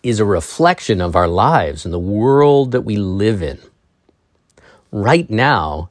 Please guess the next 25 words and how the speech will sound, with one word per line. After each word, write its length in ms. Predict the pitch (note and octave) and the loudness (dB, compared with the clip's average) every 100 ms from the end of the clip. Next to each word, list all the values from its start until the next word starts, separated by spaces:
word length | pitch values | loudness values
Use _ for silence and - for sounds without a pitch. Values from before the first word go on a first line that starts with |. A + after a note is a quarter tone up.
| _ - | _ -6
this 220 | G#2 - | -4 -2
means 320 | G#2 G2+ F2+ | -2 -2 -4
living 680 | F#2+ G#2 A#2 G2 F2+ F2+ E2 _ _ | -2 0 0 -2 -4 -6 -10 _ _
and 200 | F2+ E2+ | -8 -6
training 640 | - G#2+ G#2 G2 F#2 F#2 - - | -6 -4 -2 -2 -2 -4 -8 -12
in 220 | G2+ F#2 | -8 -6
a 100 | F#2+ | -4
new 460 | F#2+ F2 F2 G2 F#2 | -2 -4 -4 -4 -4
way. 380 | D2+ - - - _ _ _ _ _ _ _ _ _ _ _ _ _ _ - - - _ _ _ - | -6 -10 -16 -20 _ _ _ _ _ _ _ _ _ _ _ _ _ _ -20 -20 -20 _ _ _ -6
It 280 | A2+ G2+ - _ _ - | -2 -4 -6 _ _ 0
also 280 | D#3 D3+ F#2+ | 0 2 -2
means 640 | F2 F#2 G#2 G#2 - - - | -2 -4 -4 -6 -12 -20 -20
slowing 440 | - F#2 F2+ E2+ | -10 -6 -6 -6
down. 360 | D#2 C#2 C2 - _ _ _ _ _ _ _ _ _ _ _ _ _ - - - | -6 -8 -12 -18 _ _ _ _ _ _ _ _ _ _ _ _ _ -20 -10 -4
It 100 | G#2 | -2
means 260 | G#2 F#2+ | -2 -4
seeing 540 | - A#2+ B2+ B2+ B2+ A2 | -4 -2 0 2 0 0
what 260 | G#2 G2 _ - | 0 -2 _ -10
matters 680 | F2+ F2 F2 F#2+ F#2 F2 E2+ | -6 -2 -2 -2 -4 -6 -8
in 160 | - E2+ | -10 -8
your 160 | D#2+ | -8
life, 520 | D#2+ D#2 D#2 - - _ _ _ _ - | -6 -8 -10 -16 -20 _ _ _ _ -4
what 180 | G#2+ - | -4 -2
really 500 | G2 F2+ F2+ F2+ E2 | -6 -6 -4 -6 -8
matters. 560 | C#2+ - - - - | -12 -16 -18 -20 -20